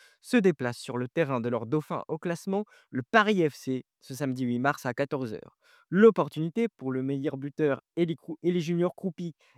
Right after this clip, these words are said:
et le capitaine Laurent Abergel d'également creuser l'écart sur leurs poursuivants que sont Dunkerque et Metz. Toujours très homogène, l'antichambre du football français voit à l'issue de la saison, pour rappel, les deux premiers monter directement,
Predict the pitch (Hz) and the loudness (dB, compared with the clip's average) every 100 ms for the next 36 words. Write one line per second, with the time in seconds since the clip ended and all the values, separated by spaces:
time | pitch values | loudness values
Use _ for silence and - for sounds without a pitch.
0 | - 139 127 165 151 160 208 180 123 127 | -2 0 0 -2 -6 2 4 4 2 2
1 | 147 151 139 135 139 147 196 190 - _ | 2 4 2 2 0 2 2 2 -4 _
2 | - 143 220 160 160 156 170 196 - 143 | -8 2 4 6 6 6 0 -2 -4 -4
3 | 135 117 110 147 156 - 120 117 101 - | -2 -4 -2 0 0 -2 -6 -4 -6 -10
4 | 156 - 113 107 117 - _ _ 135 - | -14 -8 -6 -6 -8 -10 _ _ -8 -6
5 | 127 156 156 120 110 - _ - 151 101 | -2 -2 -2 -4 -6 -8 _ -4 -2 -4
6 | 101 - - _ _ _ 175 165 151 - | -8 -16 -20 _ _ _ -6 -4 -6 -2
7 | 143 127 123 185 196 190 220 208 - 127 | 0 2 2 4 4 4 4 2 -2 -4
8 | 143 160 170 - 170 131 117 - 165 160 | -4 -4 -6 -4 -4 -4 -8 -8 -6 -6
9 | 160 175 165 202 185 - _ _ 127 156 | -6 -6 -6 -4 -4 -6 _ _ 2 4
10 | 143 - 208 220 185 175 139 123 - 156 | 4 6 6 6 4 -2 -2 -2 -4 -6
11 | 185 - 123 113 147 202 202 180 - _ | -6 -6 -6 -2 0 2 2 0 -6 _
12 | 165 202 196 226 - 214 208 226 214 196 | 4 6 8 4 4 4 6 4 4 4
13 | 240 220 214 156 139 131 123 113 117 | 4 2 2 0 -2 -4 -6 -6 -6